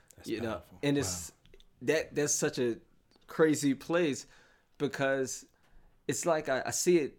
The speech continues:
Speaker 2: now.
Speaker 1: Mm.
Speaker 2: Like, if, <laughs> if I'm working on something,
Speaker 1: Right.
Speaker 2: I could have my son, "Hey, daddy, you know, spend time with me."
Speaker 1: Right.
Speaker 2: And it's
Speaker 1: Right.
Speaker 2: like,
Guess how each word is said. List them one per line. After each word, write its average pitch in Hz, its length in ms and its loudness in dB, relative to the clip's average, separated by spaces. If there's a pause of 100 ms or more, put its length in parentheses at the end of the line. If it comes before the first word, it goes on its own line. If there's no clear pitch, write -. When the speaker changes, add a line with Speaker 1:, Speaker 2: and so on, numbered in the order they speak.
Speaker 2:
now. 120 600 -2 (200)
Speaker 1:
Mm. 110 60 -6
Speaker 2:
Like, 107 380 -6 (520)
if, - 300 -4 (520)
<laughs> - 480 -20
if - 160 -2
I'm 165 260 2
working 156 360 6
on 120 180 0
something, 101 640 -4 (240)
Speaker 1:
Right. 107 160 -8
Speaker 2:
I 113 100 -2
could 127 120 -2
have 123 240 0
my 120 220 0
son, 120 640 -2 (160)
"Hey, 165 380 2
daddy, 151 480 2
you 113 320 -2
know, 123 80 -2
spend 139 280 0
time 135 300 2
with 127 220 -2
me." 123 500 0 (160)
Speaker 1:
Right. 87 500 -12
Speaker 2:
And 131 140 2
it's 123 180 -2
Speaker 1:
Right. 131 60 -2
Speaker 2:
like, 117 420 -2